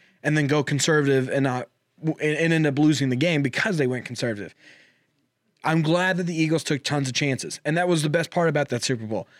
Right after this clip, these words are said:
Both sides were like, "Hey, th-, we're, we're all out. Th-, this is it. We're, this is a Super Bowl. We're not holding back." And it was, we, we had two, two passes to both of the quarterbacks.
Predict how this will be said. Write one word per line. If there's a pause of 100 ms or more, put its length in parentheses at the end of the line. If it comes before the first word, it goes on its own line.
(140)
Both
sides
were
like,
"Hey,
th-,
we're,
we're
all
out. (120)
Th-,
this
is
it.
We're,
this
is
a
Super
Bowl. (520)
We're
not
holding
back." (360)
And
it
was, (380)
we,
we
had
two, (140)
two
passes
to
both
of
the
quarterbacks.